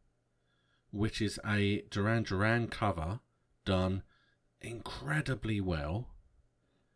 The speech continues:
It's one of those music videos where halfway through there's a bit of a gap in the song,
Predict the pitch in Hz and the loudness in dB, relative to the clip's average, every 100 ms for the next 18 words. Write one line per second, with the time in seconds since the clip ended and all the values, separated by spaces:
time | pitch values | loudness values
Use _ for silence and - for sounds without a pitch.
0 | _ _ 101 120 131 123 113 110 104 107 | _ _ 2 4 6 2 2 2 2 4
1 | 107 98 - 92 110 98 85 85 - 90 | 4 2 -2 0 4 4 2 0 -2 -2
2 | 87 - 117 107 104 98 - 107 85 85 | -2 2 4 4 4 0 0 -2 0 -2
3 | 98 - - _ 95 92 - 120 101 98 | -6 -14 -20 _ -4 -2 0 -2 -2 0
4 | 101 87 - 90 87 - 92 82 87 | 0 0 0 -2 -2 0 2 0 -4